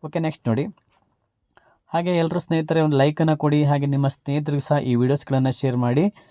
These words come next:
ಇದೇ ರೀತಿ ಇನ್ನೂ ಹೆಚ್ಚಿನ ರೀತಿಯ ವಿಡಿಯೋಸ್ಗಳು ನಮ್ಮ ಚಾನಲಿಂದ ಬೇಕಾಯ್ತಂದ್ರೆ ಕಾಮೆಂಟ್ ಮಾಡಿ ತಿಳಿಸಿ, ಹಾಗೆ ಸಬ್ಸ್ಕ್ರೈಬನ್ನು ಮಾಡ್ಕೊಳ್ಳೋದನ್ನು ಮರಿಬೇಡಿ. ಓಕೆ, ನೆಕ್ಸ್ಟ್ ನೋಡೋಣ. ತಟಸ್ಥ ವರ್ಗಾವಣೆಯನ್ನು ಈ ರೀತಿಯಲ್ಲಿ ಹೇಳಬಹುದಾಗಿದೆ.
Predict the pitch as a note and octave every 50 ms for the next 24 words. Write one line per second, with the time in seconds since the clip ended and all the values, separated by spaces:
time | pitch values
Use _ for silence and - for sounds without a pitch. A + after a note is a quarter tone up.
0 | _ _ _ _ - C3+ C#3 E3+ F3+ F3 E3+ E3 - F3+ D#3+ C#3+ D3 E3 F#3 F#3
1 | D#3 D#3+ D#3 D#3 D#3+ D#3 D3+ D3 D3+ D3 C#3 C3+ C3 C#3+ D3 C#3+ - - C#3+ C#3+
2 | C#3+ C#3+ C3+ C3+ C3+ B2+ - C#3 C3+ C3+ C3 C3+ C3 B2+ A#2+ C3 B2 - - B2+
3 | A#2+ - B2 A#2+ A#2 E3+ G#3+ A#3+ - - - _ _ _ - - C#3 D3+ D#3+ F3
4 | E3+ F3 E3+ D3 C#3+ C3+ C3+ C3 C3+ C3+ D#3 E3+ E3 D3 C#3 C3 C3+ E3 G3+ A3
5 | _ _ _ _ _ - - C3+ B2 - - - E3+ E3 D3+ C#3+ C#3+ D3+ D3 C#3
6 | B2+ A#2+ A#2+ - B2 B2 C#3+ D#3 D3 B2+ A2+ A2 G#2 F#2+ G2+ G2 F#2 G2+ - -
7 | C3+ C#3 - D#3+ D#3+ D3+ - - D#3 D#3 D#3+ G3 B3+ - - - - - - _
8 | _ - F3+ F3+ G#3+ A#3 A#3 - - - A#3+ A3+ G3+ E3+ D#3 D3+ D3 D#3+ F3+ F#3+
9 | G3 F#3+ F#3 F3+ F3 F3 F3+ - D3+ D3+ E3+ F#3 F3+ E3+ D3+ - C#3 C3 D3 D#3+
10 | - - C#3 C3 C3 B2 A#2 A#2 G#2+ G#2+ G#2+ A2 G#2 G2+ G2+ G2+ G2 G#2+ G#2 G#2
11 | -